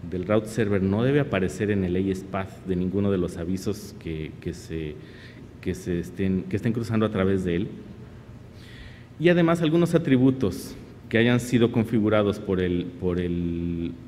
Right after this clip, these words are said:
vecino de origen, en este caso, o algún valor de, de, de med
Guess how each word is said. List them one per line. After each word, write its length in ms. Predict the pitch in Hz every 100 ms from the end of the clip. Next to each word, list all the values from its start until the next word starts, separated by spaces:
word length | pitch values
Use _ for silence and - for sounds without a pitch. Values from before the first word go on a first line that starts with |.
| -
vecino 640 | 92 92 - 123 113 90 82 98
de 80 | 98
origen, 460 | 127 127 98 98 98 - - - - -
en 240 | 82 87 90
este 200 | 90 92
caso, 580 | 92 87 95 82 78 -
o 140 | 92 85
algún 240 | 87 95
valor 320 | 90 90 90
de, 300 | 85 82 78
de, 500 | 76 80 80 80 78 76 -
de 100 | 80 80
med 300 | 92 98